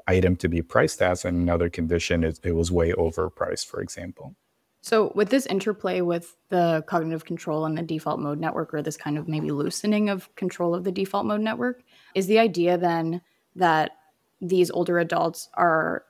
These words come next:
Speaker 2: relying on information that they kind of already know? So in that memory task, is it possible that they just so happen to get that two ninety-nine correct because it's what they kind of already thought?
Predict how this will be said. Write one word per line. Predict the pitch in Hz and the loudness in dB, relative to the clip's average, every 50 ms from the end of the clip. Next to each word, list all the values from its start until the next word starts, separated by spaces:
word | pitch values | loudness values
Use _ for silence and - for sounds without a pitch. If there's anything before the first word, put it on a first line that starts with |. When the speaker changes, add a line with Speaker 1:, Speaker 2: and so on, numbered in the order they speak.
| _ _ | _ _
Speaker 2:
relying | - 185 185 185 170 160 156 156 160 160 160 170 175 180 185 180 | -4 0 2 2 2 2 2 0 0 0 0 2 2 2 2 0
on | - - 180 180 175 | 0 2 2 2 2
information | 175 - 165 170 175 - 185 170 160 160 160 - - 170 165 165 165 165 | 0 0 -2 -4 -4 -4 -4 -4 -4 -4 -4 -4 -4 -2 -2 -2 -2 0
that | 165 156 156 - | -2 -2 -4 -2
they | - 160 156 151 | -4 -2 -2 -2
kind | - - - 170 170 | -4 -6 -4 -2 -2
of | 170 170 | -2 -2
already | - - 170 160 160 151 151 160 160 160 | -2 -2 0 0 0 -2 -2 -2 -2 -2
know? | 156 147 147 147 156 202 240 269 311 320 - _ - - - | -2 -2 0 0 0 0 0 0 -2 -4 -8 _ -20 -16 -10
So | - - 185 175 165 151 160 151 - - - | -4 0 2 2 2 2 2 0 -4 -4 -2
in | - 180 | 0 2
that | 170 160 - | 4 4 2
memory | 165 165 170 175 175 | 2 0 0 0 -2
task, | 175 - 170 165 165 165 - - _ _ _ _ _ _ _ _ | 0 0 0 0 0 0 -4 -10 _ _ _ _ _ _ _ _
is | - 180 185 | -2 2 2
it | 185 180 - | 2 2 2
possible | - 160 175 - 185 175 180 175 | 0 0 0 0 -2 0 2 2
that | 175 170 160 - | 2 2 0 0
they | 170 165 | -2 -2
just | 165 165 165 160 - - - - | 0 0 -2 -4 -4 -6 -10 -8
so | - - 170 160 165 | -4 0 0 0 0
happen | - - 160 147 - - 170 165 165 165 - | 2 0 0 0 0 0 -2 0 0 -2 -2
to | - 170 156 151 - - 190 - _ _ _ _ _ - | -2 -2 -2 0 -2 -4 -6 -8 _ _ _ _ _ 0
get | 175 170 160 - | 0 0 2 4
that | 165 151 - - | 2 2 2 0
two | - 185 | 0 0
ninety-nine | 180 175 165 160 165 170 165 160 156 151 151 156 156 | 2 2 2 2 2 2 2 2 2 0 0 -2 -4
correct | - - 165 151 - - - - - | -4 -2 -2 -2 -2 -2 -6 -12 -12
because | - 160 - - - 156 156 | -10 -10 -8 -6 -6 -4 -4
it's | 160 156 - | -4 -4 -4
what | - 160 160 160 | -2 -2 -2 -2
they | - 160 | -4 -6
kind | 160 - 160 160 | -6 -4 -4 -6
of | 160 | -2
already | - - 165 160 160 160 151 | -2 0 0 0 0 -4 -6
thought? | - - - - - 196 233 262 - | -6 -6 -4 -2 0 0 0 -2 -4